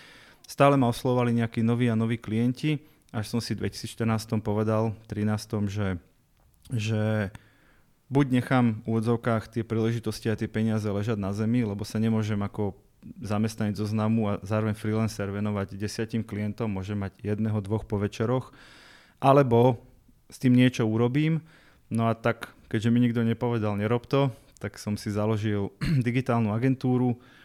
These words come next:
To, čo je paradoxné, že rovno sme vlastne začali v trojici, že som si rovno zobral dvoch takých, eh, kamarátov, kolegov k sebe a v tej trojici sme vlastne z tých mojich kontaktov začali žiť a začali sme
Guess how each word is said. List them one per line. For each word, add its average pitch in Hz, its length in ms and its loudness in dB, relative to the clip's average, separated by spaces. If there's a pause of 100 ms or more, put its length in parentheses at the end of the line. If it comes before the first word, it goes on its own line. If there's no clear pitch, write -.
(440)
To, - 140 0
čo 135 160 0
je 117 80 0
paradoxné, 117 500 0
že 110 140 0
rovno 110 240 2
sme 110 160 -2
vlastne 110 260 -2
začali 107 560 -2
v 101 140 -6
trojici, 117 480 -2 (100)
že - 160 -20
som 113 80 -2
si 107 140 -2
rovno 113 240 0
zobral 110 260 -2
dvoch 110 300 -4
takých, 107 420 -6 (220)
eh, 107 80 -8 (260)
kamarátov, 117 640 0
kolegov 117 480 0
k - 80 -10
sebe 127 200 2 (720)
a 113 100 0
v 104 100 0
tej 110 120 0
trojici 120 480 2
sme 113 160 0
vlastne 107 480 -4 (380)
z - 100 -20
tých 110 140 -4
mojich 113 240 -2
kontaktov 104 800 -4
začali 101 420 -4
žiť 107 300 -2
a 104 100 0
začali 98 380 -6
sme 95 200 -6